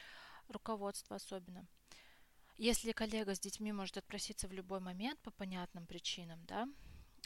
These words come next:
то не семейным сложнее аргументировать, зачем им нужен отдых, а, зачем им нужен более лёгкий график,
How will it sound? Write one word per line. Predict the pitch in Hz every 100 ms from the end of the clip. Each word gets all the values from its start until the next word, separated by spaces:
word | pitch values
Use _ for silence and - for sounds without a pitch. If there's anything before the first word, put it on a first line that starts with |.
| - - -
то | 208 240
не | 254 214
семейным | - 190 196 220 214
сложнее | - 196 196 190 185
аргументировать, | 180 175 165 175 208 240 220 180
зачем | 180 - 190
им | 185
нужен | 175 175 175 -
отдых, | 196 214 226 233 - - - - - -
а, | 185 180
зачем | 170 - 202 190
им | 185
нужен | 180 175 175
более | 170 185 185
лёгкий | 175 175 - -
график, | - 220 240 - 220